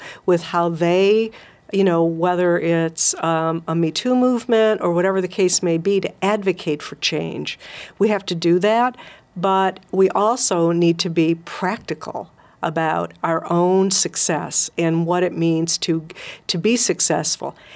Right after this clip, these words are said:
And that's why I got ba-, I get back to, once you know yourself and you know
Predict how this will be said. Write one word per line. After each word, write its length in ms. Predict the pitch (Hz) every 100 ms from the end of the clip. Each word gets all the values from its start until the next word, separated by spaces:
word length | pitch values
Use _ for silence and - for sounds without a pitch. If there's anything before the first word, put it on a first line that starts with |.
| -
And 100 | 226
that's 220 | 311 330
why 140 | 339 294
I 80 |
got 260 | 208 196 185
ba-, 240 | 180 180
I 40 | 175
get 200 | 175 190
back 260 | 190 180 -
to, 360 | - 170 170 - - - _ _
once 300 | 233 339 -
you 80 | 269
know 500 | 220 190 185 185 180
yourself 760 | 185 156 - - 160 165 165 -
and 160 | 165 160
you 100 | 160
know 520 | 160 165 165 165